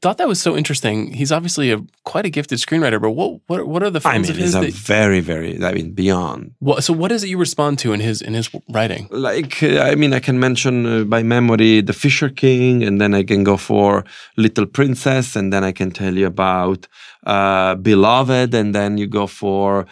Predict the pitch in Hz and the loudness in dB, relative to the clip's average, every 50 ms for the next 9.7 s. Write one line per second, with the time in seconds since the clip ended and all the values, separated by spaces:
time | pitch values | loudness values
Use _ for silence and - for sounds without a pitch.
0 | - - _ _ 135 107 98 101 107 107 104 104 98 - 101 92 95 98 98 107 | -20 -20 _ _ -6 -4 -2 0 0 0 0 0 0 0 -2 -2 0 0 2 2
1 | 123 139 139 123 131 131 131 131 131 127 127 123 113 104 95 95 123 135 117 117 | 2 2 0 0 0 2 2 2 2 2 0 -2 -4 -6 -2 2 2 2 4 2
2 | 113 92 101 92 98 98 95 95 - 95 92 92 - - 135 135 131 131 127 123 | 0 0 0 0 0 0 0 0 -2 -4 -4 -4 -2 -2 -2 0 0 0 0 -2
3 | 120 - 131 127 127 127 123 120 127 _ _ _ _ _ _ _ _ _ _ - | -2 -2 0 0 2 0 0 -2 -4 _ _ _ _ _ _ _ _ _ _ -2
4 | 156 165 185 180 180 156 165 156 - 156 147 143 - - 123 117 110 107 101 101 | -2 0 0 0 0 0 -2 -2 0 -2 -2 -2 -4 -4 -2 -2 -2 -2 -2 -6
5 | 104 113 104 104 107 113 123 120 117 113 104 98 98 95 98 98 101 104 107 104 | -4 -4 -6 -4 -2 -2 -2 0 0 0 0 0 -2 -2 -2 -2 -2 -2 -4 -4
6 | - 104 98 95 90 90 - _ _ _ _ _ _ _ _ - - - - - | -6 -8 -10 -8 -10 -12 -14 _ _ _ _ _ _ _ _ -14 -14 -12 -8 -8
7 | 110 101 - 95 87 92 - _ _ _ _ _ - - 131 127 131 127 127 127 | -8 -8 -8 -12 -14 -16 -16 _ _ _ _ _ -6 -4 0 0 2 2 4 4
8 | 123 120 120 117 110 107 98 92 95 95 98 101 98 98 95 95 95 95 92 95 | 4 4 4 4 2 0 0 -2 -4 -2 0 2 2 2 2 0 -2 -4 -6 -6
9 | 98 110 107 110 107 104 98 90 - - - - - - | -8 -10 -10 -12 -10 -8 -6 -6 -6 -6 -8 -14 -16 -16